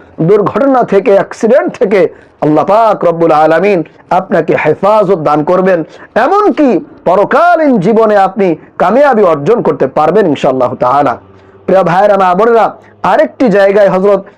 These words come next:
আবু হুরায়রা রাদিয়াল্লাহু তাআলা আনহু থেকে বর্ণিত, আল্লাহর নবী সাল্লাল্লাহু আলাইহি ওয়াসাল্লাম বলেন, আল্লাহ পাক রব্বুল আলামিনের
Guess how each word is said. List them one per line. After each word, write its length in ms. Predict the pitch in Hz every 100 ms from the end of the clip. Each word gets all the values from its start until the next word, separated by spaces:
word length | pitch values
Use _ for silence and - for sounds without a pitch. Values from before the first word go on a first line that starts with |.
| -
আবু 200 | 185 190
হুরায়রা 400 | 160 202 233 196
রাদিয়াল্লাহু 580 | 180 185 175 220 262 208
তাআলা 440 | 202 185 185 170 - _
আনহু 320 | 185 190 190 254
থেকে 280 | 220 185
বর্ণিত, 540 | 170 160 185 233 220 180 - - - -
আল্লাহর 460 | 175 190 233 277 262
নবী 140 | 240
সাল্লাল্লাহু 840 | - 254 240 226 254 277 269 214 233
আলাইহি 360 | 202 240 302
ওয়াসাল্লাম 600 | 214 240 - 202 190 185
বলেন, 380 | 185 247 262 254 262 - - - - _ -
আল্লাহ 240 | 214 214
পাক 440 | 220 262 240 202
রব্বুল 280 | 196 185 185
আলামিনের 760 | 175 175 175 190 214 196 175